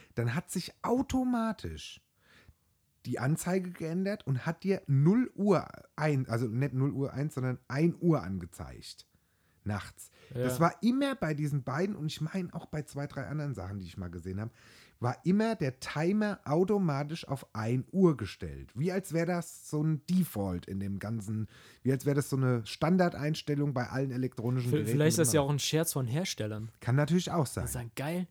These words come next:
Speaker 2: wir machen diesen Default-Einstellung, Ein
Speaker 1: Ja.
Speaker 2: Uhr nachts.
Speaker 1: Ja, weil wenn die Leute aus Versehen draufkommen und es nicht checken, dann geht das Ding an, ja. Und deswegen war das irgendwie das Erste, was mir so ein bisschen eingefallen ist, ja, dass das irgendwie so eine Art Weckruf da
Speaker 2: Ja,
Speaker 1: ist.
Speaker 2: warst du, warst du sehr gut wieder.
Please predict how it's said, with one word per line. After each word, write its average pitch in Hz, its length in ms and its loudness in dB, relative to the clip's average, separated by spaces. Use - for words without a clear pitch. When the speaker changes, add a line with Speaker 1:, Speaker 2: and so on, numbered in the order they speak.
Speaker 2:
wir 135 100 -2
machen 151 320 0
diesen 127 480 -2
Default-Einstellung, 143 1000 2
Ein 117 120 4
Speaker 1:
Ja. 151 80 6
Speaker 2:
Uhr 139 60 2
nachts. - 460 -4
Speaker 1:
Ja, 147 240 4
weil 123 240 4
wenn 131 120 4
die 135 100 4
Leute 135 240 4
aus 139 120 2
Versehen 135 320 2
draufkommen 160 400 0
und 151 60 2
es - 80 -6
nicht 131 160 0
checken, 143 280 -2
dann 151 140 0
geht 147 160 -4
das 151 140 -4
Ding 160 180 2
an, 90 260 -2
ja. 98 260 -2
Und 127 200 -4
deswegen 175 520 -4
war 139 160 -8
das 180 300 -12
irgendwie 185 260 -6
das 160 200 -10
Erste, 185 360 -12
was 175 160 -8
mir 170 100 -2
so 156 100 -4
ein 147 40 -6
bisschen 160 240 -2
eingefallen 80 600 -4
ist, - 340 -16
ja, 87 180 -8
dass 113 200 -10
das - 180 -10
irgendwie 123 280 -6
so 117 100 -6
eine 113 140 -8
Art 104 120 -12
Weckruf - 340 -14
da - 140 -16
Speaker 2:
Ja, 117 180 -6
Speaker 1:
ist. 131 60 -4
Speaker 2:
warst 151 240 0
du, 156 180 -2
warst 151 220 -8
du 160 60 -8
sehr 147 180 -4
gut 120 200 -8
wieder. 104 260 -8